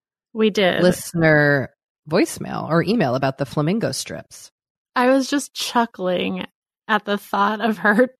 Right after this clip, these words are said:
Speaker 1: like, like, traveling the world, bikini waxing kit in tow.
Speaker 2: I know.
Speaker 1: <laughs> For some reason, that,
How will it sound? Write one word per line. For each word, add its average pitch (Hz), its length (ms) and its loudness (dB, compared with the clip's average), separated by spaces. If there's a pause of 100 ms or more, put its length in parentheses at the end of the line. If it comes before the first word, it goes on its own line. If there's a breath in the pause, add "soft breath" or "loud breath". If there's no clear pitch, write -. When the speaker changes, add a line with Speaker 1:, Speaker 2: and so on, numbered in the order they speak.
Speaker 1:
like, 220 260 0 (1200 loud breath)
like, 202 300 -2 (140)
traveling 208 680 2
the 196 80 0
world, 180 720 0 (520)
bikini 196 520 -4
waxing 180 520 -2
kit - 340 -4
in 180 200 -6
tow. 190 580 -2
Speaker 2:
I 466 840 -6 (320)
know. 415 80 -12 (640 loud breath)
Speaker 1:
<laughs> - 40 -18
For 320 180 4
some 262 240 0
reason, 226 320 0
that, 190 220 -2